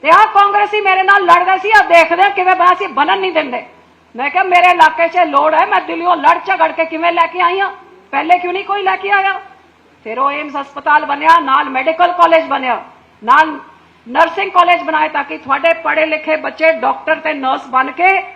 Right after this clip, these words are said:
ਉੱਥੇ ਉਹਨਾਂ ਨੂੰ ਨੌਕਰੀਆਂ ਵੀ ਮਿਲਣ, ਤੇ ਗਰੀਬ ਤੋਂ ਗਰੀਬ ਪਰਿਵਾਰ ਨੂੰ ਦਸ ਰੁਪਏ ਦੀ ਪਰਚੀ ਦੇ ਨਾਲ ਲੱਖਾਂ ਦਾ ਇਲਾਜ ਹੋਏ।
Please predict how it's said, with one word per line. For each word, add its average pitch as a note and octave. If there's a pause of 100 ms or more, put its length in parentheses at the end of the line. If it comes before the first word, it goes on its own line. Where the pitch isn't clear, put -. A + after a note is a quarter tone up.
(220)
ਉੱਥੇ C#4+
ਉਹਨਾਂ D#4
ਨੂੰ C#4
ਨੌਕਰੀਆਂ D#4
ਵੀ F#4+
ਮਿਲਣ, F#4 (360)
ਤੇ B3
ਗਰੀਬ D#4+
ਤੋਂ G4
ਗਰੀਬ E4+
ਪਰਿਵਾਰ D#4
ਨੂੰ D#4+
ਦਸ E4
ਰੁਪਏ D#4+
ਦੀ D#4+
ਪਰਚੀ D4
ਦੇ C#4
ਨਾਲ C#4+
ਲੱਖਾਂ B3
ਦਾ B3
ਇਲਾਜ F3+
ਹੋਏ। D#3+